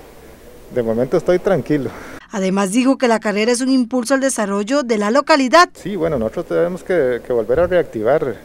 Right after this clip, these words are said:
Speaker 1: este, lo que, lo que es el desarrollo de la comunidad, porque, porque de ahí es, como todo, estábamos, estábamos en parada, pero, pero sí,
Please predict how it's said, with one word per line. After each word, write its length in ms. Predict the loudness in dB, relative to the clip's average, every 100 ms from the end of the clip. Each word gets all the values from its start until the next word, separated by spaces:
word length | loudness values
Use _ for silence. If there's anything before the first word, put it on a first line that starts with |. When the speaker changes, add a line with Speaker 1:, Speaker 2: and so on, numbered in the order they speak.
| -20 -20 -20 -20 -20 -12
Speaker 1:
este, 300 | -10 -6 -4
lo 200 | -4 -6 -6
que, 340 | -6 -6 -8 -14 -20 -20 -20 -16
lo 100 | -12
que 80 | -6
es 80 | -4
el 100 | -2
desarrollo 380 | 0 0 0 0
de 80 | 0
la 100 | 0
comunidad, 480 | -2 -6 -2 -2 -2
porque, 320 | -6 -6 -10 -10 -18 -20 -18 -18 -16 -18 -16 -8
porque 760 | -8 -6 -4 -2 0 0 -4 -8 -16 -20 -20 -18 -2
de 80 | 0
ahí 120 | 2
es, 340 | 0 -2 -6 -12 -20 -20 -20 -20 -20 -20 -20 -18 -18 -18 -20 -20 -20 -14
como 180 | -10 -4
todo, 260 | -2 0
estábamos, 480 | 0 -2 -2 -4 -6
estábamos 340 | -4 -2 -2 -4
en 100 | -6
parada, 360 | 0 2 2 0
pero, 160 | -2 -2 -4
pero 180 | -4 -4
sí, 340 | -2 -2 -2